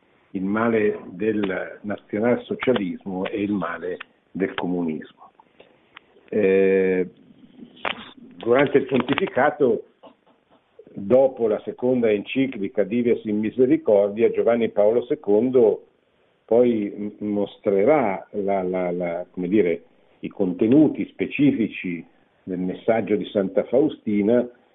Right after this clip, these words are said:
e finalmente Santa Faustina verrà prima beatificata e poi, eh, canonizzata nell'anno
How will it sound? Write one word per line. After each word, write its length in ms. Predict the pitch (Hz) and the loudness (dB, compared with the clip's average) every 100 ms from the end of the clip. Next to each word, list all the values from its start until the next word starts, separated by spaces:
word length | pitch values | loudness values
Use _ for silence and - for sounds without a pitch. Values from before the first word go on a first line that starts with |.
| _ _ _ - | _ _ _ -2
e 180 | 131 - | 0 0
finalmente 1080 | 120 131 139 101 85 90 - 117 98 - _ _ _ _ | 2 4 4 2 -2 -6 0 4 4 0 _ _ _ _
Santa 380 | - 98 - - | -8 -6 -4 -2
Faustina 520 | 117 123 127 127 95 | 0 0 2 2 2
verrà 360 | 95 90 101 95 | 0 2 0 2
prima 500 | 107 117 104 95 90 | 2 2 2 0 2
beatificata 920 | 92 - 101 - - 90 82 - 87 | 0 0 -4 -4 0 0 0 -2 -2
e 120 | 85 | -2
poi, 420 | - 107 98 87 - _ _ _ - | 2 4 4 0 -8 _ _ _ -6
eh, 460 | 98 92 90 90 85 | 0 2 2 0 -2
canonizzata 920 | - 95 98 98 90 98 120 95 - 85 | -2 0 0 -2 -2 2 2 2 -4 -8
nell'anno 1000 | 87 85 98 98 95 90 90 87 85 | -8 -6 -6 -6 -8 -8 -10 -14 -18